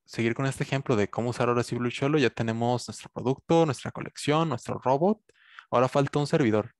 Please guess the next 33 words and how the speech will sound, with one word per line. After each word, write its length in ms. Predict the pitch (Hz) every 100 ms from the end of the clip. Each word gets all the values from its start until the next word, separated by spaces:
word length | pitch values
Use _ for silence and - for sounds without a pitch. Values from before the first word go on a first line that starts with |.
| _
Recordamos 420 | 120 110 117 175
que 80 | -
Blue 140 | 113 113
Cholo 200 | 147 170
nos 160 | 127
ayuda 220 | 107 110
a 40 | 156
crear 380 | - 107 107 123
los 140 | 165
scripts 540 | 110 - 113 139 -
con 120 | - 107
drag 180 | 107
and 120 | 110 113
drop, 220 | 185 - _ _ _ _ _ _
pero 160 | 127
ejecutarlos 680 | 123 110 113 - 113 139 165
sigue 180 | - 143
siendo 240 | - 139
labor 280 | 151 110 110
de 80 | 123
Robot 280 | 120 117 -
Framework. 460 | 123 117 107 - -
Entonces 580 | 120 110 113 - 131 123
vamos 240 | 123 139
a 20 |
configurar 500 | - 110 - 107 107
un 120 | 127 139
perfil 500 | 135 - 170 226 _ _ _ _ _ _
para 300 | - 107 101
poder 560 | - 107 107 110 113 - _
conectarnos 680 | 120 104 - 123 143 156
al 60 | 113
servidor 500 | - 101 101 151